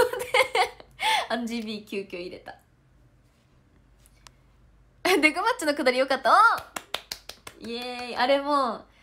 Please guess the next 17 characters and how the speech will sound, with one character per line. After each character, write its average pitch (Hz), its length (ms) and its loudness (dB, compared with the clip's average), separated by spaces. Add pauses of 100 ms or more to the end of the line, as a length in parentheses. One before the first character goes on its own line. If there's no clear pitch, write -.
(200)
あ 262 80 0
れ 302 60 6
本 330 240 0
当 330 80 2
は 330 120 8
ね、 320 300 -2 (360)
完 330 260 -2
全 311 180 0
版 311 220 0
と 247 60 -6
い 214 80 -4
う 196 60 -10
か、 202 180 -4
最 294 200 -2
後 262 100 -4
ま 214 120 0
で 185 380 -8